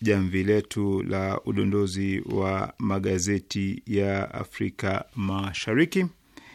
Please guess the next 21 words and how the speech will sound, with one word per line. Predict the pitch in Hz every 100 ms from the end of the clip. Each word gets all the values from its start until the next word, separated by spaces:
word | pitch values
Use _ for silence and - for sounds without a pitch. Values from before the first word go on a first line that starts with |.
| - - - - _ _ _ -
kwa | 147 143 139 135 131 127 120 117 - - - -
kuangazia | - 131 123 120 117 - - - 120 117 113 113 117 110 - -
au | - 117
kuangazia | 117 120 120 131
gazeti | 120 113 120 110
la | 104 104
The |
New | 107 107
Times | 123 107 101
la | 90
Rwanda, | 90 82 87
ambalo | 107 175 175 143
linatupasha | 131 123 - - 110 -
kuwa | - - 92 - -
waziri | 110 104 110 101 92
wa | 98 98
biashara | 92 90 - 107 107 101
na | 95 90
viwanda | 92 92 110 131 117 95 - - - - _ -
Prudence | 151 147 135 - 113 107 - - _ _
Sebahizi | - - 107 101 101 131 107 90 -